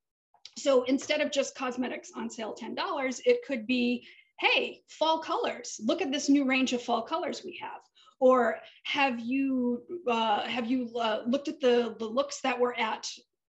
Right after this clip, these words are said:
I don't know, the most recent, um, award show?" And I know the Oscars doesn't happen in the fall. Emmys, Emmys happens in the fall.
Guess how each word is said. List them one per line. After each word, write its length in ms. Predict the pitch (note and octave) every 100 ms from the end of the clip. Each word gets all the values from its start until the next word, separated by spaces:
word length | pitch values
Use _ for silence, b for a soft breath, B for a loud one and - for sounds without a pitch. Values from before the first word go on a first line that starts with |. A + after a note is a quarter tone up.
| _ -
I 80 | A3
don't 100 | C#4+
know, 140 | B3
the 60 | A3
most 280 | A#3+ A#3+ C4
recent, 440 | C4 B3 A#3 -
um, 460 | G#3+ G3+ - A3+ - - - - _ _ _ _ _ _
award 400 | A#3+ A3+ A3 A3+
show?" 320 | - - - A3+
And 120 | A#3+
I 60 |
know 140 | A#3+ A3+
the 100 | A3
Oscars 380 | - - B3 -
doesn't 260 | A3 G3+
happen 280 | - - -
in 60 | A3+
the 60 |
fall. 200 | - - -
Emmys, 380 | F4 C#4+ - -
Emmys 260 | - A4+ -
happens 300 | A3+ - F4
in 40 |
the 100 | _
fall. 220 | - -